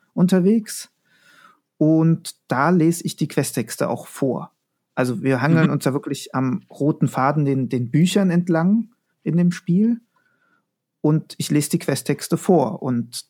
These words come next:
Speaker 1: trage sie auch vor, weil ich halt eine Sprecherausbildung gemacht habe und das damit auch weiter so ein bisschen trainieren möchte und gucken möchte, was für Facetten kann ich dann vielleicht aus meiner Stimme noch so rauskitzeln.
Speaker 2: Mhm.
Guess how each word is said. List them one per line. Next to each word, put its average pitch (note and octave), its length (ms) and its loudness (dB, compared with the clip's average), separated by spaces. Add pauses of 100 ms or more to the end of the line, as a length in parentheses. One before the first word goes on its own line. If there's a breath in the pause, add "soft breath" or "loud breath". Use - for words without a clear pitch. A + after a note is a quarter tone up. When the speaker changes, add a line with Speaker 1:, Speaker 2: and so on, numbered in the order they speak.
(140)
Speaker 1:
trage D3+ 420 2
sie C3 220 0
auch B2 160 -2
vor, C#3 240 0
weil C3 180 0
ich C3 140 -6
halt C3 160 -4
eine B2 320 -4
Sprecherausbildung D#3+ 760 0
gemacht D#3+ 320 -2
habe E3+ 360 2 (340 loud breath)
und D3+ 160 0
das D3 180 0
damit C#3 320 0
auch C3 300 -6
weiter C#3 340 0
so D3 100 -2
ein C#3+ 80 0
bisschen C#3+ 340 -2
trainieren D3 480 2
möchte - 420 -4 (200)
und C#3 160 -6
gucken D3+ 280 0
möchte, C#3 460 -2 (360 soft breath)
was - 180 -4
für C#3+ 100 -4
Facetten - 480 -4
kann C#3+ 220 -2
ich C#3 100 -6
dann C#3+ 160 -4
vielleicht C3 380 -4
aus - 160 -8
meiner B2 300 -4
Stimme C3 300 -4
noch A#2+ 180 -6
so C3+ 80 -4
rauskitzeln. C3+ 800 -6 (420 soft breath)
Speaker 2:
Mhm. E3+ 400 -4